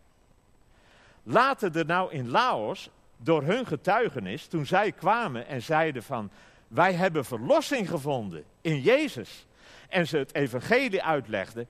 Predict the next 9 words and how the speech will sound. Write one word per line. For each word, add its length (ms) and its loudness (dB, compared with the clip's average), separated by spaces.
heel 360 2
veel 220 0
mensen, 520 -4
ook 240 2
tot 260 -2
geloof. 560 -4
Toen 200 -2
zeiden 380 2
ze, 240 -2